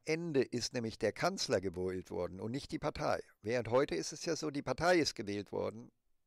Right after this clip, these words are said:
und die hat den Kanzlerkandidaten gewählt.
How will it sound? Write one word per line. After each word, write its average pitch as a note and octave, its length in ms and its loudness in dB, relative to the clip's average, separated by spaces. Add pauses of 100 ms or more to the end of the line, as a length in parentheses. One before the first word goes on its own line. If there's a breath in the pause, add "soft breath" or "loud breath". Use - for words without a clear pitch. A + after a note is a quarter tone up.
(320)
und A2+ 220 -4
die C#3+ 180 -2
hat C3 140 2 (300 soft breath)
den A2+ 120 -4
Kanzlerkandidaten F#2 920 -2
gewählt. E2+ 340 -10